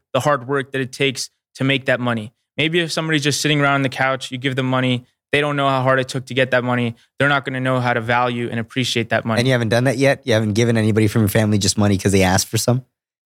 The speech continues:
Speaker 1: No. So I had, like I said, my aunt, you know, who's struggling with health, but not too much where she can't have, you know, an occupation.
Speaker 2: Yeah.
Speaker 1: And she, you know, maybe used to ask for some money from my mom and stuff like that. And, you know,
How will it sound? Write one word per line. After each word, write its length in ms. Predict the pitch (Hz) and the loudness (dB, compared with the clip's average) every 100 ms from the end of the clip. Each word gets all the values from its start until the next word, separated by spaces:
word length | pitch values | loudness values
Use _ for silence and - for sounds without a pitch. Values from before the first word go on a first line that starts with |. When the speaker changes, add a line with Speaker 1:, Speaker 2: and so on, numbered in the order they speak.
| _ - | _ -4
Speaker 1:
No. 440 | 139 151 123 127 - | 0 0 -2 -8 -8
So 600 | - 135 131 135 - - | 0 0 2 -2 -6 -8
I 100 | 131 | -4
had, 240 | 135 147 143 | -2 -2 -2
like 160 | 139 139 | -4 -4
I 40 | |
said, 320 | 131 151 139 | -2 0 0
my 180 | 131 127 | 0 0
aunt, 360 | 127 143 143 - | 2 2 2 0
you 140 | 131 | 0
know, 180 | 131 127 | 2 4
who's 180 | 131 127 | 2 2
struggling 540 | - 135 135 135 127 | 0 0 0 0 2
with 300 | 127 117 - _ _ _ - | 2 0 -6 _ _ _ -6
health, 420 | 135 139 131 - | -2 -2 -4 -8
but 220 | 127 123 - | -6 -6 -4
not 300 | 139 147 - | -2 -2 -6
too 140 | 147 | -6
much 320 | 139 139 - | -2 -2 -2
where 120 | 131 | -2
she 160 | 123 - | -2 -4
can't 300 | - 135 123 | -2 -2 -2
have, 340 | 127 131 127 | -2 0 -2
you 80 | 123 | -4
know, 160 | 123 123 | -4 -2
an 80 | 123 | -2
occupation. 840 | 123 - - 156 151 131 123 117 - | -2 -4 -4 -2 -2 -4 -6 -8 -4
Speaker 2:
Yeah. 180 | 98 80 | -2 0
Speaker 1:
And 320 | 127 127 117 _ _ _ - | 0 -2 -8 _ _ _ -8
she, 540 | - 147 151 147 - - | -4 0 0 -2 -6 -6
you 100 | 139 | 0
know, 400 | 135 139 139 - _ _ _ _ - | 2 2 0 -8 _ _ _ _ -6
maybe 240 | 135 147 | -2 0
used 220 | 147 143 - | 0 -2 -2
to 120 | - | 0
ask 260 | 139 143 - | 0 0 -4
for 80 | |
some 200 | 143 139 | -12 -8
money 240 | 135 139 143 | -4 -2 -2
from 160 | - | -2
my 100 | 135 127 | -2 0
mom 360 | 127 139 139 | 2 2 2
and 100 | 135 | 0
stuff 280 | - 139 - | 0 0 0
like 200 | 135 131 | -2 0
that. 340 | 131 143 139 | 0 2 0
And, 160 | 131 123 | -4 -10
you 140 | - 131 | -10 -4
know, 300 | 131 135 | -2 -2